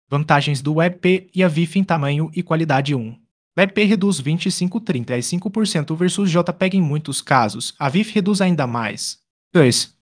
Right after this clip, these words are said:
Qualidade visual permanece alta. Texturas, bordas e cores ficam melhores com compressão avançada. Compatibilidade e Fabac para navegadores legados. Sempre ofereça Fabac em J peg e P N G.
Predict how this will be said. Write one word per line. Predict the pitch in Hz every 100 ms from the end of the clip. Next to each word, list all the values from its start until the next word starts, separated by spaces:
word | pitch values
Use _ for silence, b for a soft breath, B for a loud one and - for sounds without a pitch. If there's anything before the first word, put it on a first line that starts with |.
| _
Qualidade | - 156 170 170 180
visual | 196 196 151 151
permanece | 190 196 185 185 -
alta. | 131 135 135 127 _
Texturas, | 160 - 202 147 139 - 127
bordas | 135 170 185 180
e | 196
cores | 196 202 202 -
ficam | 202 190
melhores | 180 160 135 165 175
com | - 175
compressão | 160 190 220 - 190
avançada. | 156 156 156 135 110 107 120 _ _ _
Compatibilidade | 208 247 233 185 170 175 147 156 160 160
e |
Fabac | - 214 151 151 -
para | 160 156
navegadores | 151 180 185 170 165 170
legados. | 170 147 151 165
Sempre | - 208 233
ofereça | 226 220 202 196
Fabac | 196 202 156 151 180
em |
J | 165 185 208
peg | 196 175
e | 170
P | 185
N | 143 123
G. | 120 113